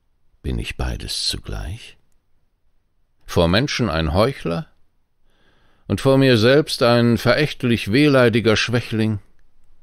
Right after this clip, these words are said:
Oder gleicht, was in mir noch ist, dem geschlagenen Heer, das in Unordnung weicht vor schon gewonnenem Sieg? Wer bin ich?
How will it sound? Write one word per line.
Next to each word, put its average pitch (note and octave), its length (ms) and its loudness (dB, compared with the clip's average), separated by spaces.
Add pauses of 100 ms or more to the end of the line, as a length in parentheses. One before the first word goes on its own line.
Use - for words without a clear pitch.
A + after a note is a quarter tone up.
(1120)
Oder F#2+ 260 2
gleicht, E2 580 -2
was D#2+ 200 0
in F#2 220 0
mir F2 200 2
noch E2+ 220 0
ist, - 400 -6 (640)
dem E2 260 0
geschlagenen F2+ 880 -2
Heer, B1+ 640 -6 (600)
das - 220 -4
in C2 180 -6
Unordnung D#2+ 760 0
weicht F2 380 -2
vor C#2+ 240 -2
schon E2 340 0
gewonnenem D#2+ 600 2
Sieg? - 480 -8 (1600)
Wer D#2 440 -2
bin B1 280 -6
ich? - 380 -16